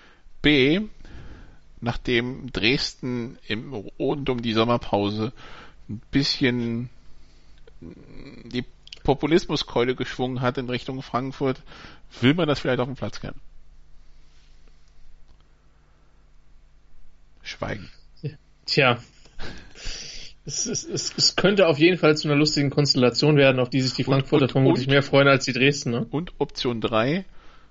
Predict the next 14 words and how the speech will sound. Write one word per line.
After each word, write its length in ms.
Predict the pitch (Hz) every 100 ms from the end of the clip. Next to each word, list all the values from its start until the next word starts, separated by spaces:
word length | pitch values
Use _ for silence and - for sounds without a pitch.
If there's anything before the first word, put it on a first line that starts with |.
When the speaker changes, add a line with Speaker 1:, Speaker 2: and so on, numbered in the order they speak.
| - - _ _ _ -
Speaker 1:
Frankfurt 600 | - 135 147 - 135 117
möchte 260 | 117 -
viel 200 | - 196
lieber 200 | 185 139
gegen 220 | 117 113
Dresden, 500 | 107 110 135 - 147 165 -
gegen 240 | 139 120 113
Dresden 480 | 131 143 139 113
spielen, 440 | - - 120 131 190
als 460 | - 120 139 - - _ _ _ - - -
die 120 | -
andere 300 | 127 131 -
Option 540 | 104 - 113 110 110
heißt, 300 | 113 113 -